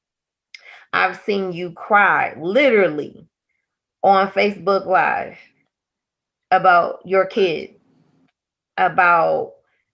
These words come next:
how much it hurts not being able to be with your children.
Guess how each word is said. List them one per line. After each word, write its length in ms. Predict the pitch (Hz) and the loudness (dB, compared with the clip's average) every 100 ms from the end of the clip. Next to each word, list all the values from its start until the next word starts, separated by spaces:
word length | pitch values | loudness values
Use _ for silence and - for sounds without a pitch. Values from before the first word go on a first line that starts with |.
| _ | _
how 240 | - 202 196 | -2 0 2
much 260 | 196 196 190 | 0 -2 -2
it 120 | 185 | -2
hurts 680 | 208 202 160 - _ _ _ _ _ _ _ _ _ _ _ _ _ _ _ 180 | 0 0 0 -8 _ _ _ _ _ _ _ _ _ _ _ _ _ _ _ -4
not 340 | 196 196 180 | 0 0 -2
being 240 | 208 202 196 | -4 -2 0
able 220 | 190 196 | -2 -4
to 120 | 196 | -10
be 220 | 170 190 | -10 -8
with 260 | 175 180 185 | -4 -4 -4
your 100 | 170 | -6
children. 680 | - 185 165 - 57 - | -4 -4 -4 -6 -14 -16